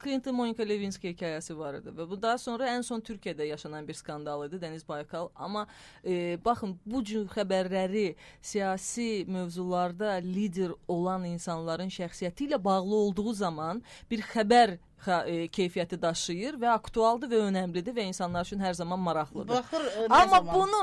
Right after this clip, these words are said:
Speaker 1: hansısa qəzetin lazımsız işlər üzrə müdirinin, bilməm <laughs> nəyin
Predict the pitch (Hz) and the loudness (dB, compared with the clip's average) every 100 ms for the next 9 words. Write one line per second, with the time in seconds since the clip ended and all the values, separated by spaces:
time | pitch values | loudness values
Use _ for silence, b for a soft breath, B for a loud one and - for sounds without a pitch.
0 | 294 294 302 302 403 415 359 294 240 254 | 4 4 4 2 2 2 4 4 4 4
1 | 233 254 - 302 262 233 240 233 254 302 | 4 0 -2 -4 0 4 4 2 -2 -4
2 | 277 247 - 277 240 196 226 226 220 190 | -6 -4 2 4 2 -2 0 2 2 2
3 | 220 233 247 262 233 180 180 214 220 233 | 0 0 2 2 2 0 -2 0 0 0
4 | 220 254 - 254 | 2 2 2 2